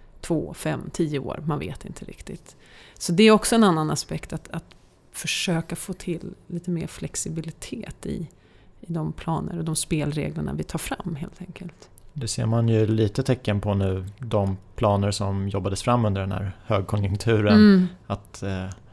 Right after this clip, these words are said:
Speaker 2: oj, vilka, vilka tak ni fick in i det här
Speaker 1: Exakt,
Speaker 2: projektet.
Speaker 1: exakt.
Speaker 2: Och så bara, oj nej, nu är det ju låst. Nu
Speaker 1: Exakt,
Speaker 2: måste vi dra igång
Speaker 1: exakt.
Speaker 2: processen igen.
Speaker 1: <gasps> Och det, det, där står, det, det ser jag som ett, ett stort problem. Ett annan, en annan faktor, det är också igen tillbaka kanske på det här med att nyttja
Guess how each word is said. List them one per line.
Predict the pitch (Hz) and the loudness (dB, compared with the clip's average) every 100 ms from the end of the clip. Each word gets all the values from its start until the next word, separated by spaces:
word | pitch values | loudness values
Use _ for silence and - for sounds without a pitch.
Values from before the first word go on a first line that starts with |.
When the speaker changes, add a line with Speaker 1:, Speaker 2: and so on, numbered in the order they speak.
| - - - | -20 -20 0
Speaker 2:
oj, | 131 120 85 - - | 4 6 4 -4 0
vilka, | 110 - 104 95 90 - | 0 4 4 4 0 -2
vilka | 127 120 | 0 2
tak | - 123 113 | 6 6 8
ni | 120 | 4
fick | 117 117 | 2 2
in | 110 | 4
i | 110 | 4
det | 107 | 6
här | |
Speaker 1:
Exakt, | 131 160 | 6 8
Speaker 2:
projektet. | 127 143 - 104 - - | 8 6 4 0 -2 -4
Speaker 1:
exakt. | 185 - | -4 -4
Speaker 2:
Och | 107 | -6
så | |
bara, | 107 104 - | -6 -8 -2
oj | 131 | 2
nej, | 113 120 104 - | 4 2 0 -2
nu | 131 131 127 | -2 0 2
är | |
det | 120 | 2
ju | 120 123 | 4 4
låst. | 139 123 - - - - | 6 4 2 -6 -14 2
Nu | 226 | 4
Speaker 1:
Exakt, | 120 220 | 8 8
Speaker 2:
måste | 127 - 135 | 6 4 4
vi | |
dra | 120 | 6
igång | 120 | 6
Speaker 1:
exakt. | 113 117 | 6 6
Speaker 2:
processen | 127 127 120 120 | 4 4 4 4
igen. | 120 - | 6 6
Speaker 1:
<gasps> | - 175 - - - - - - - - | 4 -2 -10 -20 -20 -20 -20 -20 -20 -4
Och | 202 | 2
det, | 202 | 4
det, | 262 247 | 8 10
där | 277 233 | 10 10
står, | - 175 156 | 8 4 4
det, | 180 190 | 4 2
det | 185 | 2
ser | 190 - | 0 0
jag | 151 | -2
som | - 147 | -2 -4
ett, | - - | -6 -10
ett | - | -10
stort | - 170 | -6 -4
problem. | - - - | -4 -4 0
Ett | 202 | 4
annan, | - 220 185 220 294 262 | 8 8 8 8 4 4
en | 202 | 4
annan | 226 190 339 | 6 6 4
faktor, | 339 151 - - 156 | 4 0 0 -4 0
det | 196 | 2
är | |
också | 220 - 277 | 0 0 0
igen | 170 156 | 0 0
tillbaka | 170 185 165 - | 2 4 4 2
kanske | 160 165 151 | -2 -2 -2
på | - | -4
det | 156 | -4
här | 156 | -2
med | 160 156 | -2 -2
att | |
nyttja | 160 165 - - 147 | 0 0 -2 -4 -2